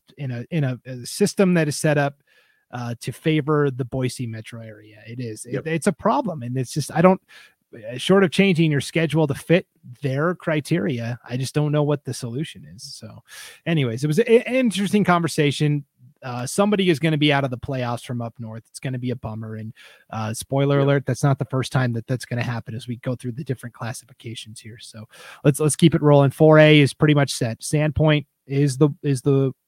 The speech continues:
Speaker 1: district champ. Uh, Lakeland is gonna get in as
Speaker 2: No.
Speaker 1: well. And so you were kinda asking me before we hopped on today, you know, like, what does Sandpoint have to do to climb up in the Max Preps rankings? Right now, they'd be the four seed overall.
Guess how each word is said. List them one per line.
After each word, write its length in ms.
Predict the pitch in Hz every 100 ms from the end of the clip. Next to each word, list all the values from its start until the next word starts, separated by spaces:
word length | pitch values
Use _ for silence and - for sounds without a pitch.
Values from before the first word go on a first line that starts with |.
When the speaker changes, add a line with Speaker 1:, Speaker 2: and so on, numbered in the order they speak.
| _
Speaker 1:
district 340 | 151 - 160 -
champ. 320 | 143 143 143 _ _ - _ -
Uh, 140 | 117
Lakeland 480 | 113 143 143 147 143
is 100 | 123
gonna 200 | 147 131
get 180 | 143 131
in 380 | 131 131 131 - 226
as 120 | 220
Speaker 2:
No. 120 | 120
Speaker 1:
well. 340 | 139 131 127 127 _ _ _ _ _ -
And 160 | 123
so 480 | - 147 131 123 123 _ 107 _
you 140 | 131 175
were 140 | 180
kinda 180 | 180 156
asking 340 | 156 143 151
me 160 | 151 165
before 300 | 147 156 147
we 100 | 135
hopped 220 | 143 135
on 220 | 143 156
today, 220 | - 135
you 100 | 127
know, 80 | 127
like, 160 | 123 165
what 60 |
does 120 | 185 -
Sandpoint 380 | 170 151 156
have 140 | 147 135
to 60 |
do 100 | 143
to 60 | 127
climb 380 | - 156 143 135
up 220 | 127 120
in 80 | 120
the 60 |
Max 280 | 123 127 -
Preps 280 | - 123 -
rankings? 440 | 123 120 117 110
Right 140 | 156 160
now, 100 | 160
they'd 180 | 156 143
be 120 | 156
the 100 | 143
four 340 | - 160 165
seed 280 | - 165 156
overall. 580 | 147 143 156 123 123